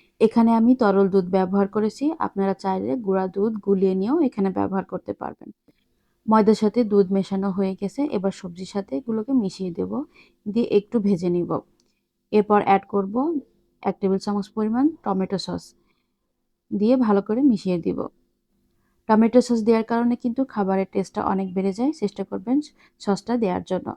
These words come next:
আঠালো টেক্সচার আসার সাথে সাথে আমি কিন্তু চুলাটা বন্ধ করে দিয়েছি। এরপর খুব ভালো করে ঠান্ডা করে নিয়েছি। ঠান্ডা করে নেওয়ার পরে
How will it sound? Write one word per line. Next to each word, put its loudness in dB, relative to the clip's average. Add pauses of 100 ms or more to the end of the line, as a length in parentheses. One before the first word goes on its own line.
(880)
আঠালো 4
টেক্সচার 0
আসার -2
সাথে -6
সাথে -6 (160)
আমি -6
কিন্তু -8
চুলাটা -6
বন্ধ -2
করে -8
দিয়েছি। -10 (120)
এরপর -6
খুব -4
ভালো -4
করে -6 (100)
ঠান্ডা -2
করে -8
নিয়েছি। -6 (580)
ঠান্ডা 0
করে -2
নেওয়ার -4
পরে -2